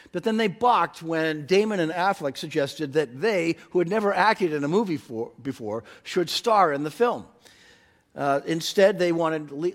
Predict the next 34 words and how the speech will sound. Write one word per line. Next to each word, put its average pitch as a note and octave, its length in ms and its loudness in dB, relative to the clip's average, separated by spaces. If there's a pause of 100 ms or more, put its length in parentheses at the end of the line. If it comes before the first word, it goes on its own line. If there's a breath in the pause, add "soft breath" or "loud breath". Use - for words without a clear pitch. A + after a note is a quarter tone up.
Leonardo E3 480 0
DiCaprio D3+ 840 0
and C3+ 260 2
Brad D3+ 380 0
Pitt G3 360 -4
to C#3 100 -12
take C#3+ 260 -4
on B2 220 -4
those A#2+ 260 -6
roles, G#2 400 -6
a D3 60 -16
little D#3 220 -6
more D#3+ 180 -4
seasoned, C3+ 500 -6
a A#2 60 -8
little D3+ 180 -4
more D3+ 200 -2
well-known. C#3 580 -2 (680 soft breath)
But E3 120 -4
Damon C4 300 6
and A#3+ 100 4
Affleck E3 480 0
were D#3+ 200 0
able D#3+ 220 0
to D3+ 60 -4
shop G3 420 -2
it G#3+ 80 -6
around C3+ 360 0
until D#3+ 240 -4
another G#3 320 -2
studio D3+ 400 -2
bought C#3+ 280 -4
the D3+ 60 -16
script - 440 -12